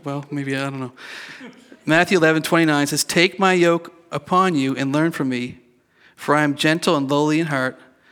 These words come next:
and you will find rest for your souls. For my yoke is easy and my burden is light."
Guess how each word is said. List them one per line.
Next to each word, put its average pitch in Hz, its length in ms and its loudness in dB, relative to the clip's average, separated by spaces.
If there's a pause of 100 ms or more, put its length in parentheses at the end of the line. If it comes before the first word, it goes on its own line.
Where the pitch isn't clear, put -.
(420)
and 143 140 -2
you 165 80 2
will 175 80 4
find 151 340 2
rest 160 400 0
for 160 120 -2
your 143 120 0
souls. 127 600 -4 (560)
For - 160 -2
my 151 160 2
yoke 160 340 2
is 143 160 0
easy 139 540 -2 (380)
and 147 120 -2
my 139 100 0
burden 139 340 -2
is 127 140 -6
light." 127 280 -8